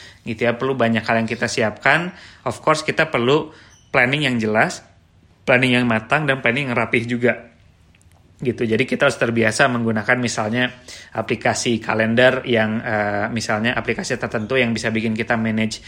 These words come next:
eh, kalender kita, kemudian short term sama long term goal kita, monthly expenses kita itu seperti apa gitu ya. Itu juga perlu, eh, kita coba utilize. Nah, kemudian yang keempat, ini yang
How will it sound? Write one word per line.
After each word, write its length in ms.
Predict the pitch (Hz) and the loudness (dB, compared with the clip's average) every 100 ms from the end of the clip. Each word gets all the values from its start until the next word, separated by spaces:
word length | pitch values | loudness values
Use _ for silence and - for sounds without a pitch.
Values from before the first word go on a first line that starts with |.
| - - - | -16 -16 -8
eh, 240 | - 113 107 | 0 2 2
kalender 400 | 117 110 110 110 | 2 2 2 0
kita, 480 | 160 151 135 131 - | -2 4 6 6 4
kemudian 480 | 120 113 110 123 131 | -2 0 2 0 0
short 320 | - 110 - | 0 0 0
term 160 | 123 113 | -2 -2
sama 240 | 120 113 | -2 0
long 240 | 110 110 107 | 0 -2 -2
term 160 | 113 107 | -4 -2
goal 240 | 117 110 | 0 0
kita, 480 | 107 127 131 120 120 | 0 0 4 4 2
monthly 480 | 123 117 117 123 123 | 0 0 0 -2 -6
expenses 560 | - - 120 113 117 - | -6 -4 -4 -2 -4 -4
kita 240 | 117 120 104 | -2 0 -2
itu 160 | 110 | -4
seperti 320 | - - - 120 | -8 -8 -2 0
apa 560 | 139 - 123 123 - - - - - - | 0 2 2 2 0 -16 -18 -18 -18 -10
gitu 160 | 117 113 | -4 -2
ya. 80 | |
Itu 160 | 107 143 | 0 0
juga 320 | 120 120 113 | 4 4 4
perlu, 480 | 113 117 139 - - | 2 2 2 -2 -4
eh, 480 | 113 110 107 104 101 113 | 2 4 4 2 0 -4
kita 240 | 113 123 | -2 0
coba 240 | 123 113 | 0 0
utilize. 640 | 110 107 113 107 101 - - _ - - - - - | 0 0 -2 -2 -4 -8 -16 _ -20 -20 -20 -18 -10
Nah, 160 | 104 98 | -8 -6
kemudian 320 | 113 127 131 | 0 0 0
yang 40 | 117 | -2
keempat, 560 | 104 131 151 - - | 2 4 4 2 -12
ini 200 | - 110 120 | -4 0 2
yang 180 | 110 | 2